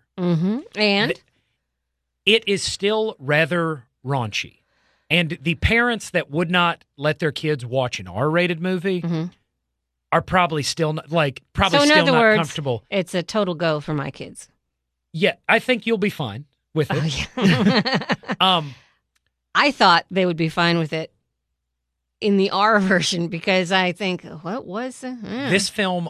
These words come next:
Speaker 2: almost needlessly, needlessly exists. The, the, the people that were not satiated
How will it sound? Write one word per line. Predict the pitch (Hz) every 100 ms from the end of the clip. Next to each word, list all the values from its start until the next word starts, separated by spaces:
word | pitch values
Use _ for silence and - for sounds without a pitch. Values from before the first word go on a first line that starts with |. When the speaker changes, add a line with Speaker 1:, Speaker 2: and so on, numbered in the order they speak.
| -
Speaker 2:
almost | 147 147 143 135 - - _ 117
needlessly, | 113 147 135 147 135 - 127 123 - _ _
needlessly | 156 202 165 147 - 127 113
exists. | 95 101 87 - - - _ _ -
The, | 160
the, | 170 185 175 147
the | 170
people | 202 233 226 202
that | 151 165 -
were | 143
not | 139 151 165 -
satiated | - 151 151 - 156 147 151 156 131